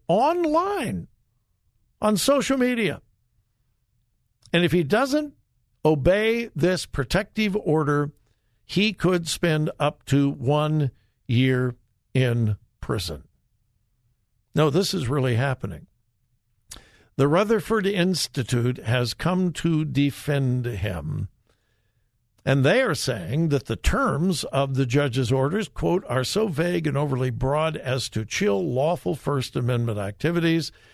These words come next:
and could broadly be interpreted to prevent him from citing similar Bible verses critical of the church's or L G B T groups'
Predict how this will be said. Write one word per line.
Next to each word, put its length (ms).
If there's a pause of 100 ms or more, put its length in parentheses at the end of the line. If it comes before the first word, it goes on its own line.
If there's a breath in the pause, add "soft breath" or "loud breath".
(260 soft breath)
and 180
could 200
broadly 400
be 180
interpreted 680
to 120
prevent 420
him 220
from 220
citing 460
similar 440
Bible 440
verses 420
critical 720 (600)
of 160
the 100
church's 720
or 320
L 220
G 260
B 240
T 320
groups' 540